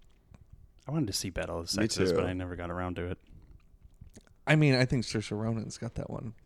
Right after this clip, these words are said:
Speaker 1: Okay.
Speaker 3: in the bag, right?
Speaker 1: I would like to see her win an Oscar 'cause I thought she was good enough to win it in Brooklyn.
Speaker 3: Yeah, she's had a really g-,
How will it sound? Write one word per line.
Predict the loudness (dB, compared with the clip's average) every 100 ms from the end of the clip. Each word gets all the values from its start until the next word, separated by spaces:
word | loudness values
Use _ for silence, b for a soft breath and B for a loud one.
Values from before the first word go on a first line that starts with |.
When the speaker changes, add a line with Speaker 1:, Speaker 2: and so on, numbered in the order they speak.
| -2
Speaker 1:
Okay. | -2 0
Speaker 3:
in | 0
the | 0
bag, | -2 2 2 2 -4 -10
right? | -2 2 4 2 8
Speaker 1:
I | 10
would | 12
like | 8
to | 4
see | -2 0
her | 0
win | 0
an | -2
Oscar | -4 -4 -6 -6
'cause | -2
I | -2
thought | 0 -2
she | -2 -6
was | -6 -4
good | -4 -4
enough | -6 -8
to | -6
win | -4
it | -4
in | -6 -4
Brooklyn. | -4 -2 -4 -4 B B B B B B -20 -4
Speaker 3:
Yeah, | -2 0
she's | 0 6
had | 8
a | 8
really | 4 2
g-, | 0